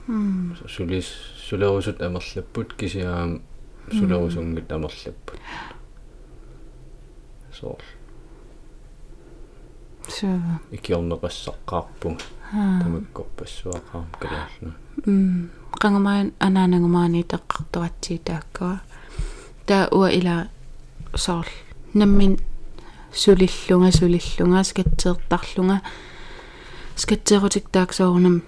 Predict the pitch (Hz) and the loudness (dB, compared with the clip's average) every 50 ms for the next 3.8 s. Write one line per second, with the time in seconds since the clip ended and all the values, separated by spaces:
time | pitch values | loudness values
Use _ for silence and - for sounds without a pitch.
0 | - - - - 151 160 - - 202 - - - - - - 202 190 185 180 - | -8 -6 -4 -4 -4 -4 -4 -4 -4 0 2 2 2 2 2 2 2 2 2 0
1 | - 180 - - - 190 185 180 - 190 185 180 175 - - 180 180 - - - | -4 -6 -6 -2 0 0 0 2 2 2 0 0 0 -2 -4 -6 -6 -6 -10 -18
2 | - - - 196 185 180 180 - 185 180 185 180 185 180 - - - 190 175 175 | -12 -2 0 0 0 0 0 -2 -2 0 0 0 -2 -4 -6 -4 -2 0 2 2
3 | 175 180 180 175 180 - - - - 185 180 180 175 170 170 | 2 2 0 0 0 0 0 0 0 0 0 0 -2 -4 -6